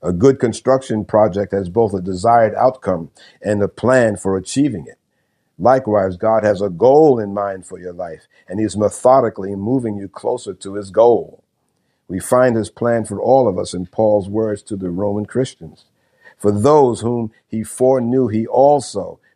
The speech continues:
predestined to be conformed to the image of his son, in order that he might be the firstborn among many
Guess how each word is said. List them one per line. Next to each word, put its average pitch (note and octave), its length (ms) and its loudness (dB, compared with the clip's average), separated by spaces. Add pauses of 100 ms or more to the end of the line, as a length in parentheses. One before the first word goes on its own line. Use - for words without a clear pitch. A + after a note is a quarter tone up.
predestined G#2+ 920 -4
to G#2 100 -6
be G#2 280 0
conformed G2 760 0
to G2+ 100 -8
the G2+ 160 -8
image G#2 340 -6
of G2+ 180 -4
his G2+ 160 -6
son, F2 400 -4 (360)
in A2+ 160 -4
order A2+ 300 4
that G2 240 0
he G2+ 100 -4
might A2 340 -2
be F#2+ 120 -8
the G2 100 -6
firstborn A#2 880 -2
among F#2+ 520 -6
many F#2 340 -4